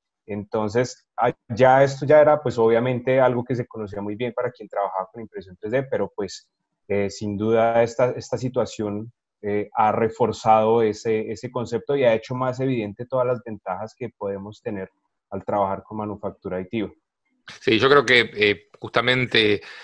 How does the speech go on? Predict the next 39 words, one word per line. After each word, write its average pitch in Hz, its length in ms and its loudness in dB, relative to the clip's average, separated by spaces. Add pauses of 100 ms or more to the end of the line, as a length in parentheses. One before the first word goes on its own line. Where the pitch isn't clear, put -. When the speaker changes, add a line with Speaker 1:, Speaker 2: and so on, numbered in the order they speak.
(100)
Speaker 2:
la 101 140 4
reacción 117 640 4
de 104 100 8
la 92 320 0
industria 95 840 -4
de, 92 160 -2
de 90 120 -4
la 92 80 -4
impresión 104 480 0
tres 113 240 0
D 123 320 4 (260)
es 107 140 2
la 127 100 4
que 107 80 -2
siempre 131 320 2
sorprende, 131 880 2
p-, - 180 -12
primero, 151 680 4
porque 104 280 2
en 98 200 -4
pocos, 143 480 4
pocos 135 300 2
días 190 440 2
o 107 120 2
a 123 40 6
veces 165 320 0
horas 175 440 4 (280)
está 139 280 2
proponiendo 139 340 4
una 135 140 4
solución, 190 560 4
como 120 180 4
fue 120 160 4
el 117 60 2
tema 123 180 4
de 110 60 6
las 95 120 4
máscaras 127 600 4
protectoras, 117 840 4